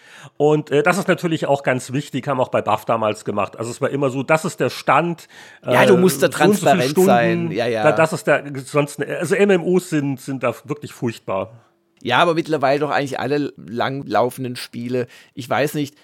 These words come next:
Speaker 2: Diablo Immortal, da haben wir einen eigenen Podcast drüber gemacht und jetzt ein paar Monate später hat das Spiel wahrscheinlich im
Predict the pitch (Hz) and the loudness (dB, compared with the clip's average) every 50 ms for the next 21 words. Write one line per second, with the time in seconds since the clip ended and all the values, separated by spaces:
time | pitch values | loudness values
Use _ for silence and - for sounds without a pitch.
0 | _ - - 135 131 123 147 143 - 151 151 147 139 135 120 113 120 110 - - | _ -6 -2 0 2 2 2 2 2 2 4 4 4 2 2 2 2 2 0 0
1 | - 160 156 156 143 - 127 127 131 143 147 156 143 143 131 127 127 80 95 123 | -2 -2 -2 -2 0 2 2 2 4 2 2 0 0 0 0 0 2 0 0 0
2 | 143 151 139 123 - - 151 - - - 214 180 175 165 - - 185 160 156 156 | 0 -2 -6 -8 -6 -4 -6 -6 -4 -4 -2 -2 -2 -2 -4 -6 -6 -4 -4 -4
3 | - 160 139 139 139 139 143 - - - 123 135 139 - 127 139 139 - - - | -4 -4 -4 -2 -2 -2 -4 -6 -8 -6 -6 -6 -4 -2 -4 -4 -4 -6 -14 -14
4 | 147 139 - 135 135 135 135 135 135 131 120 131 135 - - - 110 123 143 - | -10 -4 -2 -2 0 0 -2 -2 -2 -2 -2 -2 -4 -4 -4 -4 -2 -2 -2 0
5 | 151 131 131 127 131 127 - - - 127 131 151 143 139 131 135 - 135 120 123 | 0 0 0 0 -2 -4 -4 -8 -6 -4 -2 0 0 0 0 0 0 2 2 2
6 | 127 127 123 123 123 127 - - - - 131 131 127 127 131 | 2 0 -4 -6 -6 -8 -10 -10 -6 -6 -6 -4 -6 -8 -10